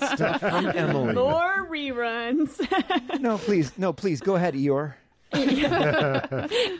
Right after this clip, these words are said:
Speaker 2: Anyways, I have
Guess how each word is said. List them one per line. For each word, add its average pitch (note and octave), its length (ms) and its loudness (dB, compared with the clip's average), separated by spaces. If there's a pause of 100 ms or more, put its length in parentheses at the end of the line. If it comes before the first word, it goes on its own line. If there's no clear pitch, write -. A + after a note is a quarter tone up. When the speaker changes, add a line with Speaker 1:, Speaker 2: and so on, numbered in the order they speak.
Speaker 2:
Anyways, A#3 600 -2 (400)
I C#4+ 640 0 (420)
have A3+ 400 -2